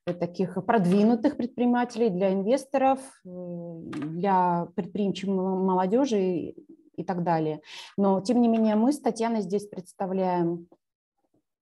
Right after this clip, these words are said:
не гражданские объединения, и, соответственно,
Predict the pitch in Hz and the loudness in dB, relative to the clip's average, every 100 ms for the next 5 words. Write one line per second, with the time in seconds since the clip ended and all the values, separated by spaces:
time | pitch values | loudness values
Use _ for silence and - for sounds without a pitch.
0 | _ _ - 202 196 117 - - - - | _ _ -6 -2 -2 -4 -8 -12 -10 -12
1 | - - 185 185 190 190 180 170 180 185 | -10 -6 -2 0 0 2 2 0 0 -2
2 | - 277 269 254 269 277 277 285 - 220 | -2 -2 0 0 2 2 2 2 0 -2
3 | 226 220 196 202 190 185 180 - - 226 | -2 -2 -4 -4 -4 -4 -4 -8 -4 0
4 | 247 269 | 2 0